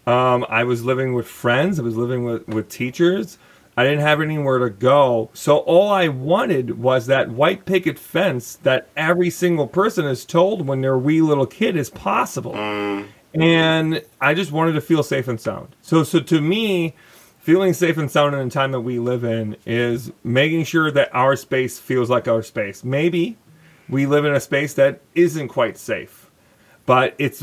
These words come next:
Speaker 1: all we got right now. And there's nothing wrong with that. And we're doing the best we can. And hopefully tomorrow will bring a little bit, bit, bit of a brighter day.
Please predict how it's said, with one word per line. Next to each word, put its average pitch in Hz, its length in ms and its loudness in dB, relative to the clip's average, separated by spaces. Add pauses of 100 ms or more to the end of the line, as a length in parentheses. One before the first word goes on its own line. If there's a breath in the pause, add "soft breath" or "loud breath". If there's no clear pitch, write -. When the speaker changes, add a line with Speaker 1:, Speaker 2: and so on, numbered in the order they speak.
(160)
Speaker 1:
all 156 360 4
we 156 160 -2
got 143 360 0
right 127 240 0
now. 113 500 -4
And 117 140 -2
there's 120 160 -2
nothing 135 420 -2
wrong 143 360 2
with 165 160 -4
that. 135 400 0
And 123 100 -2
we're 123 100 0
doing 135 240 -4
the 123 80 -2
best 123 380 -4
we 127 120 -4
can. 147 540 -2
And 117 220 -2
hopefully 165 580 0 (100)
tomorrow 127 500 0
will 123 140 0
bring 120 280 -2
a 120 60 2
little 120 240 0
bit, 113 180 -6
bit, 123 220 -4
bit - 180 2
of - 140 0
a 117 40 0
brighter 110 360 0
day. 87 300 -12